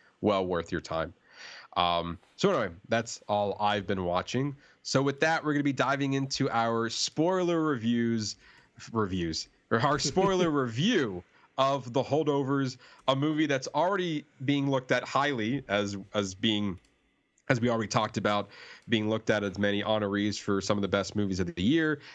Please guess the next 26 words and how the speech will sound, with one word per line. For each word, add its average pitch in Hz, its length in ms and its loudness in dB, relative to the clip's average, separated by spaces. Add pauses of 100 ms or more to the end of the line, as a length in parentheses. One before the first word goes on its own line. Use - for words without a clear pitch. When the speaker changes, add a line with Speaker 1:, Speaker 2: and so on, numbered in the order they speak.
Speaker 1:
and 104 320 2
it's 98 140 -2
a 98 80 2
high 117 260 0
contender 107 580 0
for 98 200 -2
what 92 160 -2
the 90 100 -2
Oscars 135 420 0
might 135 200 0
be 131 120 0
in 127 100 0
store. 131 520 0 (380)
Um, 104 560 0
our 123 440 2 (140)
supporting 147 460 0
actress, 131 600 -2 (280)
um, 107 320 0
what 120 100 0
was 117 120 -2
her 113 80 0
name? 95 220 0
Divine, 117 680 0 (840)
Speaker 2:
Joy 113 80 0
Speaker 1:
Divine, 123 340 2
Speaker 2:
Ran-, 127 380 0